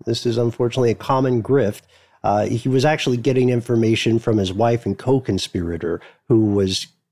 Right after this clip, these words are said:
sending it to him via a, a pretty modest headpiece.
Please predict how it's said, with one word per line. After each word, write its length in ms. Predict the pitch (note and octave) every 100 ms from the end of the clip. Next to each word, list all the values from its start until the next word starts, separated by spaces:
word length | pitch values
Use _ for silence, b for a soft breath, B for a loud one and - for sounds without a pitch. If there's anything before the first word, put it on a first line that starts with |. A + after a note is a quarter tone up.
| _
sending 480 | - - G3 F#3+ C#3+
it 160 | A2+ G2+
to 200 | A#2+ A2
him 280 | G#2+ -
via 380 | A2 B2+ C3+ B2
a, 360 | A2+ G#2+ G#2+ G2+ -
a 100 | A2
pretty 280 | G2+ C#3 G#2
modest 540 | G2+ A2 A2 G2 -
headpiece. 580 | - G#2 - C#3+ E3 -